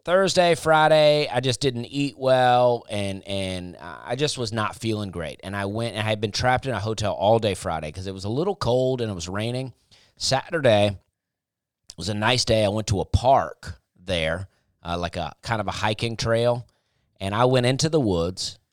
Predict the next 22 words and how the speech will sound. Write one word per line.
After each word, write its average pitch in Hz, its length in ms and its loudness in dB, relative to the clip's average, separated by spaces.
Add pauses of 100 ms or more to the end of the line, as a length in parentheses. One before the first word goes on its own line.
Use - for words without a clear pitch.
(220)
and 101 120 -4
I 101 120 0
took, 107 420 0
uh, 82 380 -4
an 85 160 -8
off-the-beaten-path 101 1160 -2
trail, 90 520 -2 (520)
and 90 100 -6
I 90 60 2
took - 280 -2
my 90 140 -6
shoes 131 500 -2
and 107 120 -4
socks 98 400 -2
off, 73 440 -8
and 90 160 -6
I 85 140 -2
walked 90 600 0 (320)
the 92 120 -6
whole 101 200 -4
trail 80 340 -4
barefooted. 71 680 -8